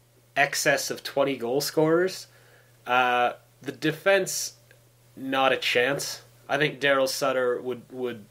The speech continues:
uh, would rather be quartered than, than put this type of, than put those six defensemen out on a re-, nightly basis. Uh,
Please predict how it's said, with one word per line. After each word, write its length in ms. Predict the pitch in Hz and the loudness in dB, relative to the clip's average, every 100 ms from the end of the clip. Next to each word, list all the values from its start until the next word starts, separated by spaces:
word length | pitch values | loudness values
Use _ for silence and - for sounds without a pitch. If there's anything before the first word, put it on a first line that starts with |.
| _ _ _ - | _ _ _ -4
uh, 400 | 117 113 110 107 - - - - - | 0 0 0 -6 -12 -20 -20 -20 -8
would 160 | 123 120 | -4 0
rather 240 | 127 127 | 0 0
be 100 | 117 | -6
quartered 680 | 113 - 131 131 113 104 - - | -8 -4 0 2 0 -2 -8 -2
than, 520 | 117 113 110 104 - | 0 0 -2 -12 -10
than 280 | 117 113 104 | -6 -6 -6
put 300 | - 123 - | -2 -2 -2
this 200 | 120 - | -8 -6
type 300 | - 123 117 | -2 -2 -2
of, 320 | 110 104 98 - | -8 -10 -20 -8
than 240 | 120 117 - 104 - | -6 -6 -10 -20 -4
put 220 | 127 - | -2 0
those 260 | 120 117 110 | 0 0 0
six 320 | 120 113 - | 0 0 -2
defensemen 540 | 104 117 113 - 127 | -2 0 0 0 0
out 240 | 120 120 - | 2 0 -2
on 140 | 117 | -2
a 80 | 113 | 0
re-, 180 | 113 117 120 | 0 -2 -2
nightly 280 | 117 120 | -4 -2
basis. 540 | 113 123 135 160 160 - - - - - - - _ _ - | 2 2 2 0 -2 -6 -14 -20 -20 -20 -20 -20 _ _ -2
Uh, 640 | 113 110 110 113 113 | 2 4 2 2 -2